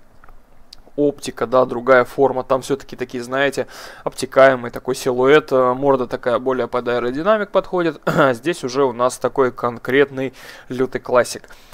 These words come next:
Изначально он перед нами стоит, а, в кабине Daycap, обычное шасси шесть на четыре, ничего особенного здесь абсолютно у нас нет. Блин, ну какая же вот, вот, вот, вот так вот смотришь на него, вот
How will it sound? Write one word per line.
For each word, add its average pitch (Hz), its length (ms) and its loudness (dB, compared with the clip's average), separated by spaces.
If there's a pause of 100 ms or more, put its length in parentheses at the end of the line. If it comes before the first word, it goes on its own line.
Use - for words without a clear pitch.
(200)
Изначально 165 460 0
он 135 120 -4
перед 135 200 0
нами 127 220 -2
стоит, 127 440 -6
а, 117 120 2
в - 80 -10
кабине 120 320 -4
Daycap, 175 520 0
обычное 123 380 -4
шасси 117 460 -6
шесть - 520 -2
на 117 220 -12
четыре, 208 540 -6
ничего 175 520 -4
особенного 123 460 0
здесь 117 220 -10
абсолютно 123 440 -6
у 117 60 -8
нас 120 240 -10
нет. 196 180 -6 (480)
Блин, 127 260 -4
ну 113 100 -8
какая 143 280 0
же 131 120 -2
вот, - 200 -10
вот, 135 220 -10
вот, 147 300 -2
вот 151 160 -4
так 170 180 6
вот 139 140 -2
смотришь 143 360 0
на 123 80 -6
него, 120 180 -4
вот 113 100 -6